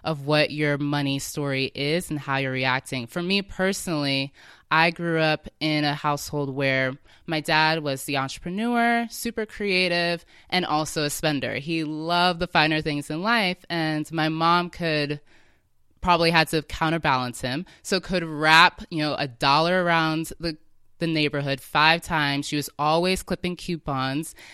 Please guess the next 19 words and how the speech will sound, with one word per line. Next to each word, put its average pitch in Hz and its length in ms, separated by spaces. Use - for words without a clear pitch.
And 190 200
I 220 240
grew 240 240
up 170 300
hating 220 720
the 165 120
idea 160 460
of 151 560
being 160 240
thrifty. 247 520
I 156 160
did 175 160
not 190 240
wanna 170 220
be 147 420
that 156 220
person 160 380
that 139 200
had, 147 320